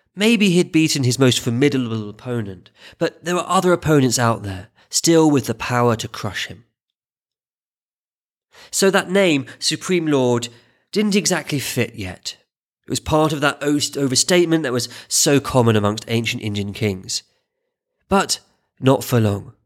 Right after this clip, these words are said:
because Pulakeshi and his brother would march again, and when he had finished, India would be split into three great empires.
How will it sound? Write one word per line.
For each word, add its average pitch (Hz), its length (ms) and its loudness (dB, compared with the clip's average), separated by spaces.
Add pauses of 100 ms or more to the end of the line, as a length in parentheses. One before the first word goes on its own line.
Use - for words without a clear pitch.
(480)
because 113 340 -2 (220)
Pulakeshi 135 540 0
and 123 60 -2
his 113 100 -2
brother 123 280 0
would 117 120 0
march 131 380 2
again, 104 400 -2 (480)
and 135 160 0
when 156 160 4
he 165 120 0
had 147 100 -2
finished, 120 420 -2 (140)
India 170 280 2
would 156 80 2
be 143 80 -2
split 135 280 -6
into 113 200 -4
three 143 440 0
great 123 320 2
empires. 104 720 -6